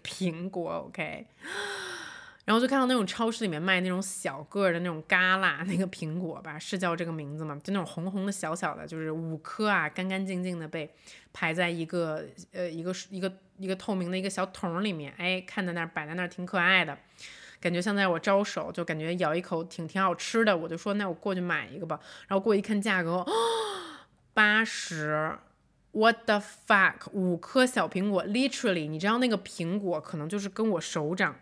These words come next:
还没有我手掌大，你知道吗？就，就这么点儿的小苹果，八十五颗和十六块钱一个，啊，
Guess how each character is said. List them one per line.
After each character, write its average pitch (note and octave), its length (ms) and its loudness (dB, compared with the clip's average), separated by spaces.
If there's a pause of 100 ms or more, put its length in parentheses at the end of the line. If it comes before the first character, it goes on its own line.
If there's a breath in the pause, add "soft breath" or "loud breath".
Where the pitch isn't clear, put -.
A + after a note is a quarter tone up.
还 - 200 2
没 A3+ 540 8
有 F4 100 8
我 F#3 160 6
手 E3+ 200 0
掌 E3+ 200 0
大， E3 320 2 (380 soft breath)
你 F3+ 80 0
知 F#3+ 80 8
道 G3 160 10
吗？ E3 340 0 (140)
就， C4 100 0 (260)
就 D4 140 2
这 D4 220 0
么 C4 120 6
点 G#3 200 4
儿 D#3+ 80 2
的 F3 40 -2
小 E3 220 -2
苹 F#3 260 -2
果， E3+ 400 0 (380 loud breath)
八 B3 320 4
十 F3 520 -2
五 D3+ 300 -6
颗 G3+ 580 2 (320 soft breath)
和 - 220 2
十 A3 200 0
六 A3+ 180 4
块 F#3 180 0
钱 D3+ 320 -6
一 D#3 140 -4
个， E3+ 400 -2 (760)
啊， E3 380 0